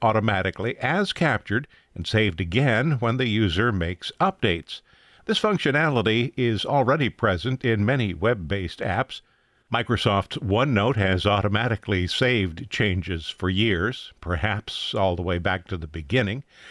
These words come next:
Adobe's Lightroom and Lightroom Classic automatically save changes, so it's definitely not a bug. It is a feature. Instead of pressing Control S to save the changes you've made to a file,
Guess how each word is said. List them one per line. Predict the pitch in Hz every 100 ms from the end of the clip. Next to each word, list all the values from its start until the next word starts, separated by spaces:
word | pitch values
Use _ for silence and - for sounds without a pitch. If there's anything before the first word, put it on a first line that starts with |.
| - -
Adobe's | 170 202 165 123
Lightroom | - 117 165 98 113 143
and | 95
Lightroom | 98 117 101 101
Classic | - - 151 - 104 110
automatically | 101 92 95 90 - 85
save | - 110 82
changes, | - 113 101 85 135 - - - -
so | - 180 180
it's | 143 160 - -
definitely | 190 185 151 135 131 147 139
not | 135 151 127
a | 135
bug. | 127 156 95 85 -
It | - 127
is | - 165 127 101 107
a | 110
feature. | - 175 160 101 - _ _ _ _ -
Instead | 85 - 120 98
of | 85
pressing | - 120 110 104 90
Control | - 87 - 95 92 -
S | 131 -
to | - 98
save | - 113 95 78
the |
changes | 85 - 160 147 135 127 -
you've | 110
made | 113 123 107
to | 117
a | 110
file, | 117 101 104